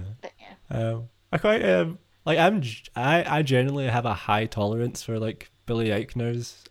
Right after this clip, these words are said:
Speaker 2: antics. I know a lot of people get really annoyed by Billy Eichner. I'm, I'm just a fan. I think he's funny. I like Billy on the Street. I liked him in Parks and Rec,
Speaker 1: I
Speaker 2: um,
Speaker 1: didn't
Speaker 2: when he's, when he's just doing Billy on the Street, but in Parks and Rec. And I thought it was really impressive in this movie that he managed to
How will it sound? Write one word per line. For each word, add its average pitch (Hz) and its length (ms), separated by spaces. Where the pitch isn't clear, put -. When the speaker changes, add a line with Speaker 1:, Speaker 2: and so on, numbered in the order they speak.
Speaker 2:
antics. 120 500
I 135 160
know 135 240
a - 20
lot 110 140
of - 80
people 98 200
get 101 120
really 98 220
annoyed 95 320
by 107 100
Billy 101 240
Eichner. 104 400
I'm, 98 260
I'm 117 120
just 107 160
a 95 40
fan. 92 400
I 104 120
think 98 120
he's 92 140
funny. 90 340
I 120 100
like 110 180
Billy 104 200
on 95 120
the 95 80
Street. - 320
I - 60
liked 117 240
him 104 100
in 95 120
Parks - 320
and 98 100
Rec, 95 140
Speaker 1:
I 480 480
Speaker 2:
um, 98 140
Speaker 1:
didn't - 300
Speaker 2:
when 104 160
he's, 98 160
when 104 120
he's 104 140
just 98 220
doing 92 160
Billy 92 240
on 90 80
the 92 60
Street, 101 220
but - 120
in 92 140
Parks 92 280
and 104 80
Rec. - 240
And 143 100
I 147 60
thought 156 260
it 147 40
was 135 100
really 127 220
impressive 107 400
in 95 100
this 104 160
movie 104 240
that 98 140
he 101 80
managed 95 380
to 87 200